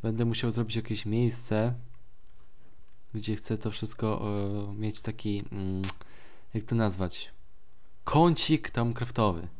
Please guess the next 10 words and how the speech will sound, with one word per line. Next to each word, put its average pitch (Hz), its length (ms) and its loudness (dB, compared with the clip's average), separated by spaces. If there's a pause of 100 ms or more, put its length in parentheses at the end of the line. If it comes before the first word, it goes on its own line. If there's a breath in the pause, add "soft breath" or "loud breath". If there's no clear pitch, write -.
(480)
No, 120 260 6 (100)
ale 147 220 8
to 123 80 2
w 120 40 2
następnym 113 340 2
odcinku. 92 380 -2 (560 loud breath)
Tak 202 160 12
więc, 101 340 12
komentujcie, 123 560 2
subskrybujcie. 127 840 2